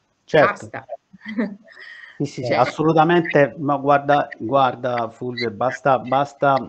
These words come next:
Speaker 1: accedere a un, un normalissimo avvocato può dare un, un riscontro del genere. La legge, eh, duecentodiciannove del diciassette regolamenta la dat solo e esclusivamente per, eh, eh, situazioni di stato di incoscienza, ma anche perché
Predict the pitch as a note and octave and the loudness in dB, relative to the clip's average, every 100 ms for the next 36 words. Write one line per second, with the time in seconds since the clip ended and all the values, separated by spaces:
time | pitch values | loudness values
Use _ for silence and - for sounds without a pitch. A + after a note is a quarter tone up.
0 | - B2+ A#2+ - D3 C#3 C3 A#2 A2+ - | -8 -8 -8 -6 -4 -2 -2 -4 -12 -16
1 | G#2+ G#2 - - - - G#2+ A2 G#2+ A#2 | -16 -16 -18 -20 -18 -18 -16 -14 -8 -6
2 | B2 B2+ C#3+ C#3+ C#3 C3 A#2+ B2 D3 D3 | -4 -6 -6 -6 -4 -4 -4 -4 -2 -2
3 | B2+ A#2+ A2+ B2 B2+ A#2+ B2 A#2+ A#2+ B2+ | -2 -2 -2 -4 -2 -4 -6 -6 -6 -6
4 | B2 - C3+ - B2+ A#2+ A2 A2 G2 A2+ | -8 -4 -4 -4 -6 -6 -6 -6 -6 -8
5 | B2+ D#3 F#3+ C#3+ C#3 D3 C3 A#2+ A#2 A2 | -2 2 2 2 2 0 -4 -6 -8 -6
6 | B2 D3+ C#3+ C#3+ C#3 C#3+ C#3+ C3+ A#2 A2+ | -4 -4 -4 -6 -6 -4 -2 -2 -2 -6
7 | C3 C3 F#3 G#3+ G#3+ F3+ D3+ C#3 C3+ C#3+ | -10 -4 -2 2 6 6 4 0 0 0
8 | D3 D#3+ E3 D3+ D3+ D3+ C#3+ C#3+ - D#3+ | 2 0 0 2 4 4 2 0 -2 2
9 | D#3+ - - - E3 E3+ C#3+ - - C3+ | 2 0 -10 -2 0 2 -2 -6 -10 -4
10 | D#3 D#3+ E3 C3 - D3 D3+ C#3+ _ B2+ | -2 0 0 -2 -6 -6 -6 -6 _ -4
11 | B2 B2 C#3 C#3+ - B2+ A2+ B2+ A#2 A2+ | -4 -4 -4 -4 -6 -14 -10 -8 -8 -8
12 | A2 G#2 G#2 C#3 D3+ D#3 D3+ C#3 D3 B2+ | -8 -8 -10 -8 -6 -6 -6 -4 -4 -4
13 | A#2+ A#2 - G#2 - G2 F#2+ C3+ F#3+ F#3+ | -6 -10 -10 -12 -10 -10 -6 -2 -2 -2
14 | G#3+ G#3+ - A3 | -4 -4 -2 -2